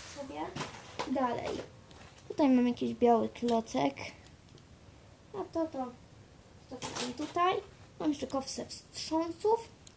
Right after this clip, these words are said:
Tym dodam kolowi. Słyszę, że upiekły się mi już fryty. No i zaraz już będę musiał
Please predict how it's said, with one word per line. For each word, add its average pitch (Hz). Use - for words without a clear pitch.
Tym 392
dodam 359
kolowi. 330
Słyszę, 370
że 381
upiekły 359
się 349
mi 339
już 339
fryty. 339
No 294
i 302
zaraz 302
już 302
będę 294
musiał 294